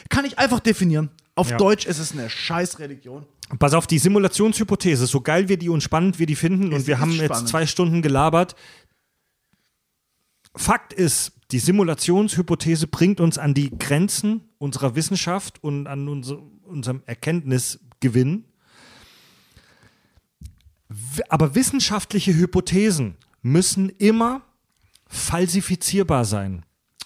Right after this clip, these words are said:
Speaker 1: Ja.
Speaker 2: Wenn ich eine Reali-, Relativitätstheorie entwickle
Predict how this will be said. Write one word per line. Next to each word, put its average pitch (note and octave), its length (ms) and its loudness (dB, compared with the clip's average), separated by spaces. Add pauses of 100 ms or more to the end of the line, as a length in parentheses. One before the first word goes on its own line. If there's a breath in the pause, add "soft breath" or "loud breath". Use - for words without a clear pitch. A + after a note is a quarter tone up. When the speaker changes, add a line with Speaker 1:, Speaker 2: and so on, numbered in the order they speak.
(960 soft breath)
Speaker 1:
Ja. G#2 160 -14
Speaker 2:
Wenn D#3 160 6
ich E3 140 2
eine F3 440 4
Reali-, E3+ 360 2
Relativitätstheorie E3 1300 2 (600)
entwickle A#2+ 560 0